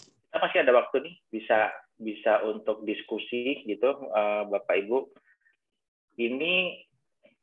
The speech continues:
kayaknya mungkin saking, saking detailnya proses penjelasannya nih, eh, teman-teman terkesima semua nih. Eh, saya nggak tahu,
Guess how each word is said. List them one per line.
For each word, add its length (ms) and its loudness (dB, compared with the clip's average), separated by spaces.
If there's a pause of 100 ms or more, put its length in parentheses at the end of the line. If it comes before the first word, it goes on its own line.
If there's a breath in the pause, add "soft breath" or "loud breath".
(300)
kayaknya 300 4
mungkin 180 0
saking, 340 4 (140)
saking 300 2 (160)
detailnya 580 4
proses 440 -2 (500)
penjelasannya 760 6
nih, 140 -6 (180)
eh, 460 4 (100)
teman-teman 640 -2
terkesima 640 -2
semua 300 4
nih. 160 -2
Eh, 440 2 (100)
saya 180 2
nggak 140 2
tahu, 100 6